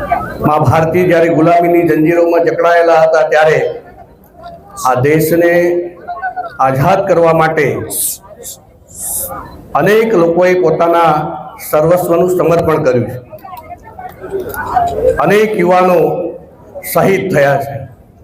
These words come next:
સેંકડો યાતનાઓ સહન કરીને આ દેશને આઝાદ કરવા માટે જે જે મહાપુરુષોએ પોતાના સર્વસ્વનું સમર્પણ કર્યું છે, એવા તમામ મહાપુરુષોના ચરણોમાં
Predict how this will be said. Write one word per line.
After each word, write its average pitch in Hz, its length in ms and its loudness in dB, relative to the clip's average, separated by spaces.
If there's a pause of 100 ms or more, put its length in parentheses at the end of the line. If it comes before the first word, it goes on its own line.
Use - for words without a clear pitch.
(640)
સેંકડો 196 380 2
યાતનાઓ 185 640 2
સહન 180 280 0
કરીને 180 680 0 (760)
આ 151 100 2
દેશને 165 440 2
આઝાદ 165 440 2
કરવા 175 300 2
માટે 170 280 0
જે 180 300 2
જે 185 440 0 (220)
મહાપુરુષોએ 165 880 0 (840)
પોતાના 156 360 0
સર્વસ્વનું 185 720 2
સમર્પણ 170 500 2
કર્યું 170 220 2
છે, 175 100 0
એવા 160 220 4
તમામ 180 580 0
મહાપુરુષોના 160 640 -2
ચરણોમાં 165 800 0